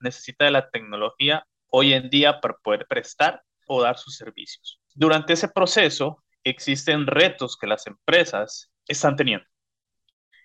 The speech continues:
Esos retos puede ser que yo necesito ser más colaborativo, necesito ser más competitivo o simplemente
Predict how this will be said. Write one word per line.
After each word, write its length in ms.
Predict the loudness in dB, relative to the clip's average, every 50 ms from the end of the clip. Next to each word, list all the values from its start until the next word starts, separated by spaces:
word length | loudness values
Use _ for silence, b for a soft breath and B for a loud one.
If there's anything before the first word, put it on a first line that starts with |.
| b b 0
Esos 360 | 2 2 2 4 0 0 2
retos 340 | 2 2 2 2 -2 -6 -4 -2
puede 200 | -2 -2 0 0
ser 180 | -2 -6 -4
que 100 | -4 -4
yo 120 | -4 -4 -4
necesito 500 | -6 -8 -10 -12 -10 -12 -12 -10 -10 -8
ser 320 | 0 0 0 0 0 -6
más 380 | -16 -14 -8 -6 -6 -6 -6 -2
colaborativo, 800 | 0 2 4 4 4 4 2 2 2 0 2 2 0 -2 -4 -8
necesito 420 | -14 -16 -16 -16 -16 -16 -14 -12
ser 140 | -4 -2 -2
más 340 | -2 0 0 0 0 0 -4
competitivo 880 | -6 -6 -6 -4 -6 -6 -6 -6 -8 -4 0 0 0 2 0 -2 -4 _
o 100 | -2 -2
simplemente 800 | -2 -2 -2 -6 -6 -2 -2 -2 0 0 -2 -4 -4 -4 -6 -6